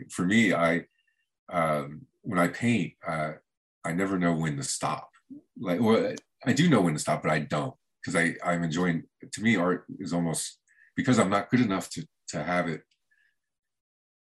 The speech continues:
realize it, I, I can't realize it the way I see it in my mind. So I, it frustrates me. So I don't enjoy it as an object. So I continue the experience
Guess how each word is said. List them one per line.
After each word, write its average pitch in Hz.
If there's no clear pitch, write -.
realize 98
it, 92
I, 98
I 120
can't 127
realize 104
it 90
the 87
way 87
I 80
see 95
it 90
in 85
my 80
mind. 78
So 78
I, 73
it -
frustrates -
me. 78
So 76
I 73
don't 82
enjoy 90
it 90
as 76
an 73
object. 76
So -
I 85
continue 101
the 80
experience 80